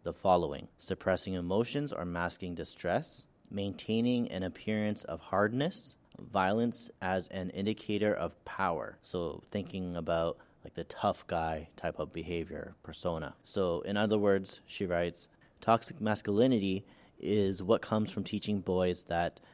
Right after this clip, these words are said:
they can't express emotions openly, that they have to be tough all the time, that anything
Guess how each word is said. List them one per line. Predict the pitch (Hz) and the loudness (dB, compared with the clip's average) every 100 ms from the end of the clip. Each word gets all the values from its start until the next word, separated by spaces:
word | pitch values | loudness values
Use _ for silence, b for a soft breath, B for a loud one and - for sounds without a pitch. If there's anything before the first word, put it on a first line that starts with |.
| _ | _
they | 92 | -6
can't | - 120 | 0 2
express | 117 - 101 90 | 2 2 0 0
emotions | 95 90 90 92 87 - | -2 -2 -2 -4 -8 -2
openly, | 95 - 87 78 - - B - | -2 0 -2 -4 -8 -14 B -6
that | 90 87 87 - | -2 0 -2 -4
they | 95 | -4
have | 90 101 | 2 2
to | 95 | 0
be | 90 | -6
tough | - - 101 - | -8 0 0 0
all | - 98 | 0 2
the | 101 | 2
time, | - 85 82 80 90 _ | 0 -2 -2 -6 -8 _
that | 87 85 | -2 0
anything | 104 110 110 110 | 0 0 0 0